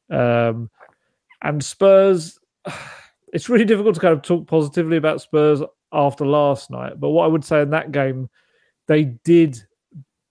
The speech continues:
kind of ditch one of those cliches that Spurs, well, it's not cliche, it's the truth, that Tottenham can't break down teams that sit back, because they eventually did.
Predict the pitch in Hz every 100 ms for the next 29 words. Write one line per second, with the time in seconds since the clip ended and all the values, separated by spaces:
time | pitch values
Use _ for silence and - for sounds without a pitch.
0 | _ _ _ - 147 135 113 156 156 -
1 | - 143 135 135 127 - 143 127 139 131
2 | 123 135 127 - 156 139 135 135 120 113
3 | - _ _ 139 123 - - 135 139 -
4 | 117 135 - 127 - 160 135 - - 139
5 | - - 165 151 143 139 _ _ _ -
6 | 160 147 143 147 - 160 143 143 143 139
7 | 135 127 143 135 117 139 151 - 151 147
8 | 143 156 170 160 165 143 156 151 160 123